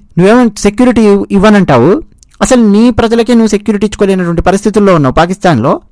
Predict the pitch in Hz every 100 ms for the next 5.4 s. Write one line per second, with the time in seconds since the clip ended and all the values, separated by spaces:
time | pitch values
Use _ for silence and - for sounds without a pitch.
0 | 170 175 180 202 226 226 233 233 208 220
1 | 220 208 220 220 220 226 220 233 330 -
2 | - 208 233 220 220 240 - - 156 190
3 | 208 233 220 214 214 208 190 202 208 208
4 | 233 - - - 165 190 190 202 214 202
5 | 208 190 190 208